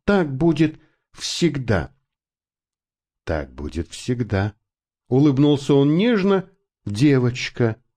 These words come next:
моя». Он сам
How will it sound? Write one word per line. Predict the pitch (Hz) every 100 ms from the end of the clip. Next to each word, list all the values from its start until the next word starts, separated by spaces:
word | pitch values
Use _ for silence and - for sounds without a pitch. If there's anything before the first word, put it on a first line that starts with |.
| _
моя». | 92 98 107 101 95 95 _ _ _ _ _ _ _ _ _ _ _ _ _ _ _ _ _ _
Он | 107 139 226
сам | 233 - - 139 123 117 113 110 110